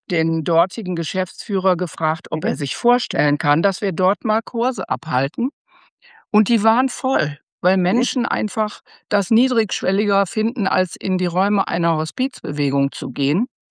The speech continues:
Speaker 1: Und so konnte ich mit dem Erfinder der Extrablatt-Cafés sprechen und der ist eigentlich direkt auf den Zug aufgesprungen und wir dürfen das jetzt deutschlandweit in
Speaker 2: Klasse.
Speaker 1: allen Café Extrablättern unterrichten.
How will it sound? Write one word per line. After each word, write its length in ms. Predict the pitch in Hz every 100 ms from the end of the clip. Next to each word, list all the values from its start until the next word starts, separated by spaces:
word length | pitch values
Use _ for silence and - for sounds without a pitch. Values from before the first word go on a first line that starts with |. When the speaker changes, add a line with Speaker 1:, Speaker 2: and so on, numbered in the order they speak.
| _ _ _ _ _ _ _ - - - - -
Speaker 1:
Und 140 | 214 196
so 140 | 240
konnte 280 | 254 262 -
ich 200 | 226 -
mit 200 | 226 185
dem 280 | 214 214 - _
Erfinder 600 | 190 - - 240 233 208
der 280 | 185 185 -
Extrablatt-Cafés 1300 | 185 - - 156 151 151 - 170 - 156 180 190 -
sprechen 680 | - - 185 208 175 180 240 - - - - -
und 360 | 170 170 -
der 360 | 180 165 165 165 - -
ist 380 | 185 - - - -
eigentlich 540 | 175 185 214 208 -
direkt 420 | 190 196 202 -
auf 140 | 180 -
den 180 | 180
Zug 300 | 160 214 185
aufgesprungen 760 | - 196 - 190 - 208 220 226
und 220 | 202 170
wir 100 | 185
dürfen 340 | 185 202 220
das 200 | 190 180
jetzt 280 | 196 170 -
deutschlandweit 1040 | 180 190 - - 156 147 131 135 180 - - _ -
in 140 | 175
Speaker 2:
Klasse. 60 | -
Speaker 1:
allen 320 | 185 180 175
Café 340 | - 151 165 156
Extrablättern 1000 | 135 - - 151 151 139 - 160 185 202 - _
unterrichten. 680 | - 220 247 220 151 - 214